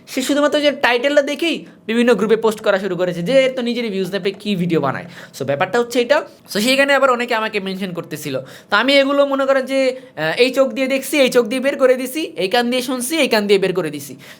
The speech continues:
So এই ধরনের, আহ, বিভিন্ন ধরনের সমস্যার সম্মুখীন আপনি হবেন, অনেকে আপনাকে গালাগালি করবে, পাড়াতে বের হইলে বলবে, "ইউটিউবার, ইউটিউবার", আপনাকে অনেকে, আহ, ট্রল করবে এলাকার ভিতরেও।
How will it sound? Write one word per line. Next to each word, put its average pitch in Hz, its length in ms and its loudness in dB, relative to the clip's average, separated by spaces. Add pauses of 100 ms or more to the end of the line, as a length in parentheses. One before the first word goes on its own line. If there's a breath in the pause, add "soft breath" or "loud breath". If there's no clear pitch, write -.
So 226 100 4
এই 226 200 4
ধরনের, 254 460 0 (220 loud breath)
আহ, 151 140 2
বিভিন্ন 208 300 0
ধরনের 220 320 2 (200)
সমস্যার 214 440 0
সম্মুখীন 233 440 0
আপনি 233 240 0
হবেন, 214 440 0 (200 loud breath)
অনেকে 196 280 0
আপনাকে 208 260 -2
গালাগালি 233 400 2
করবে, 226 460 0 (300)
পাড়াতে 202 360 0
বের 220 180 -2
হইলে 226 140 0
বলবে, 226 280 -2
"ইউটিউবার, 220 420 -2
ইউটিউবার", 226 380 0
আপনাকে 202 300 -2
অনেকে, 214 360 0 (320 loud breath)
আহ, 170 320 0
ট্রল 269 260 2
করবে 233 240 4 (200)
এলাকার 269 380 0
ভিতরেও। 226 400 0